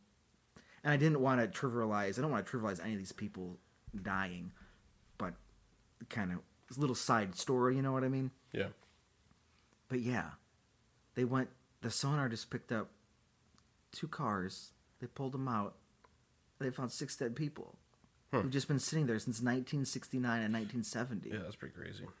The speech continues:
Speaker 1: It's wild. And they, uh,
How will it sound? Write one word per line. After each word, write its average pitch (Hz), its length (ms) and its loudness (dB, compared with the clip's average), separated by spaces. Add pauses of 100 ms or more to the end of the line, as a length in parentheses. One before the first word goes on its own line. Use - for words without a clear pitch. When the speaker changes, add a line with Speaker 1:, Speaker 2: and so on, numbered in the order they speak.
(200)
Speaker 1:
It's - 120 -6
wild. 113 640 -2 (3500)
And 104 180 0
they, 92 180 2
uh, 82 160 0